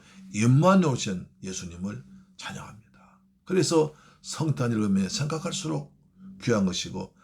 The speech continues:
그래서 대림절은 나에게 오실 하나님, 임마누엘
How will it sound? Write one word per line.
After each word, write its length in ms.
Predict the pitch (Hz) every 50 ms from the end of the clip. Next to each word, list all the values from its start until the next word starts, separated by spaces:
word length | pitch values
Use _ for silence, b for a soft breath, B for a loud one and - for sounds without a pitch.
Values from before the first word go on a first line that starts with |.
| b b
그래서 460 | 135 151 143 - - 135 131 - B B B B B
대림절은 680 | - - 113 127 143 170 175 151 117 117 107 98 85 82 - b b b b b b b _
나에게 240 | - 107 113 120 123
오실 420 | 120 110 104 - - 110 98 92 92
하나님, 480 | - - 107 104 90 80 80 76 82 90 - _ _ _ _ _ _ _ _ -
임마누엘 680 | 117 120 131 139 156 160 151 147 147 139 131 127 135 B